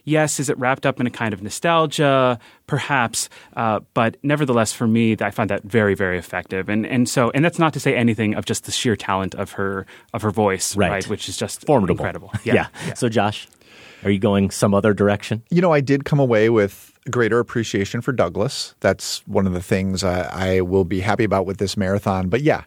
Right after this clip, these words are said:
Speaker 3: it's Garland. And
Speaker 1: Ah.
Speaker 3: Meet Me in Saint
Speaker 2: Yeah,
Speaker 3: Louis.
Speaker 2: it's Garland.
Speaker 3: I
Speaker 1: Oh,
Speaker 3: mean, it's,
Speaker 1: all right.
Speaker 3: and I think, you know, you name some of the reasons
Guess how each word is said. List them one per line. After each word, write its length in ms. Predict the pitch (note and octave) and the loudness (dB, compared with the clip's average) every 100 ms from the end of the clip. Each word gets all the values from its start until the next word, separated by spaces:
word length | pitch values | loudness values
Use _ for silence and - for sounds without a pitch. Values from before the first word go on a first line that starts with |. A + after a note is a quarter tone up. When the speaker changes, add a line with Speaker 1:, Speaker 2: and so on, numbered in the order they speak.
| _ | _
Speaker 3:
it's 140 | C3 | -4
Garland. 440 | - B2+ E2+ D2+ - - | 0 2 0 -6 -14 -2
And 140 | B3+ | 2
Speaker 1:
Ah. 20 | |
Speaker 3:
Meet 160 | C#4+ A2 | 2 0
Me 160 | A#2 A2 | 2 2
in 240 | G2+ G#2 | 2 0
Saint 220 | - A#2 | -4 0
Speaker 2:
Yeah, 80 | A2+ | 2
Speaker 3:
Louis. 140 | C3+ C3 | 4 4
Speaker 2:
it's 100 | - | 4
Garland. 280 | G2+ E2 D2+ - | 2 0 -4 -4
Speaker 3:
I 100 | - | 0
Speaker 1:
Oh, 20 | - C#3+ | 2 4
Speaker 3:
mean, 200 | C3 B2+ | 4 2
it's, 220 | D#3 G3+ | 2 0
Speaker 1:
all 60 | D#4 | 0
right. 40 | F#3+ | 0
Speaker 3:
and 260 | F3+ F#3 - | 2 0 0
I 280 | F3 G3+ G3+ | -4 0 -2
think, 280 | A3+ G#3+ - | 0 0 0
you 100 | F#3+ | 0
know, 100 | D3+ | 2
you 600 | C#3 D3+ D3+ D3+ C#3+ C#3+ | 2 2 2 2 2 0
name 240 | C#3 C#3 | 2 2
some 160 | B2 D3+ | 2 2
of 40 | C3+ | 2
the 60 | |
reasons 680 | D#3+ E3+ A2+ F#2+ F#2 F#2+ | 4 2 2 0 -2 -2